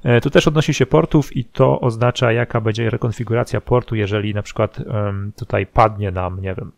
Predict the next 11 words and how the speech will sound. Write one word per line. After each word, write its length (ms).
na 80
przykład, 440
e, 200
ten 280
procesor 540
trzeci, 440
to 80
mamy, 280
że 260
tutaj 300
musimy 420